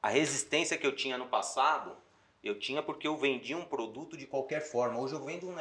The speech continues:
algo estruturado, né? A gente tá vendendo pro, pro cliente a forma com que ele vai acumular o recurso e o quanto é necessário que ele tenha de proteção pra blindar esse,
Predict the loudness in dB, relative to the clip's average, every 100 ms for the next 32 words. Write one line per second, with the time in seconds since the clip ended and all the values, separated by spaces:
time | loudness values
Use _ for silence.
0 | 2 4 4 0 -6 -8 -10 -8 -10 -4
1 | 4 6 6 2 -4 -10 -10 -16 _ _
2 | -10 -10 0 0 2 -4 -4 -4 -6 -8
3 | -8 -6 -8 -12 -12 -10 -6 -6 -8 -12
4 | -14 -20 -6 -4 0 0 0 -2 -8 -4
5 | -2 0 4 4 4 -2 -6 -4 -4 -8
6 | -8 -8 -6 -4 -2 -2 4 6 6 4
7 | 0 -8 -10 -14 -2 0 0 -4 -2 4
8 | 4 4 0 -6 -8 -10 -4 -2 0 -4
9 | -6 -8 -6 -6 -2 -2 2 2 2 -8
10 | -2 0 0 -2 -8 -12